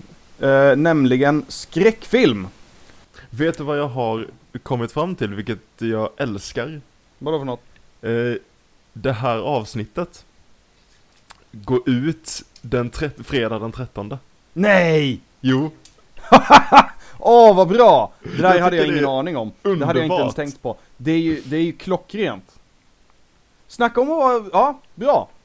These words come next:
Speaker 2: Skräckfilm. Jag är ändå pepp för det här, eh, det här ämnet. Jag
Speaker 1: Ja.
Speaker 2: känner att jag har mycket åsikter.
Speaker 1: Det, det är bra, det är bra. Det har jag också. Och jag,
Speaker 2: Jag
Speaker 1: jag... mm, det här, det här blir bra. Jag personligen har ju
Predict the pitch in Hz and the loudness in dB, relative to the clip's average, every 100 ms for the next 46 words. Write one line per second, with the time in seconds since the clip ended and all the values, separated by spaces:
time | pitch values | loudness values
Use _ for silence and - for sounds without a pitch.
0 | - - - 190 233 - 208 214 110 110 | -14 -10 -10 -10 -12 -10 -8 -6 -6 -4
1 | 151 196 190 196 196 220 220 - 190 160 | -4 -4 -6 -10 -8 -10 -10 -12 -12 -10
2 | 127 120 120 120 117 117 117 104 101 90 | -12 -12 -12 -10 -10 -10 -8 -8 -10 -14
3 | - _ _ - 110 143 233 127 170 143 | -18 _ _ -18 -6 0 0 0 -6 -10
4 | - - 165 147 147 147 147 143 156 170 | -16 -12 -10 -8 -10 -10 -10 -10 -10 -12
5 | 170 - - 165 110 123 - - 151 - | -12 -12 -8 -8 -8 -10 -10 -10 -10 -12
6 | _ _ - _ _ - 147 147 214 240 | _ _ -20 _ _ -12 -10 -8 -4 -4
7 | 226 240 117 - 202 190 147 160 233 233 | 0 0 0 -2 -4 0 0 0 0 0
8 | 214 - 123 98 - 143 165 175 139 143 | -2 -4 -12 -12 -8 -2 2 2 2 -2
9 | 139 - _ _ _ - 175 180 - 196 | -6 -12 _ _ _ -12 -8 -8 -10 -10
10 | 190 120 - - 156 185 160 185 190 190 | -8 -8 -10 -4 -2 -2 -2 -2 -2 0
11 | 175 143 185 226 190 220 247 262 214 165 | -2 0 2 2 0 -6 -2 0 0 0
12 | 160 156 156 147 147 147 | -2 -2 -2 0 -2 -4